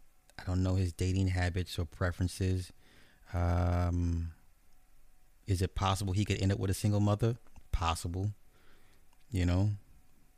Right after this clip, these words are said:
I don't know. I don't know. I don't know. I don't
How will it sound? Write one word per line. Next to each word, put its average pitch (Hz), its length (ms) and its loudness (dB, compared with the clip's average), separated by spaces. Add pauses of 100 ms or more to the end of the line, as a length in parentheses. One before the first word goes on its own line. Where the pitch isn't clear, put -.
(100)
I 92 60 -2
don't 92 160 4
know. 131 180 4 (160)
I 85 60 -6
don't 90 160 2
know. 113 180 2 (460)
I 92 40 -2
don't 90 160 2
know. 113 120 2 (720)
I - 60 -18
don't 87 120 -2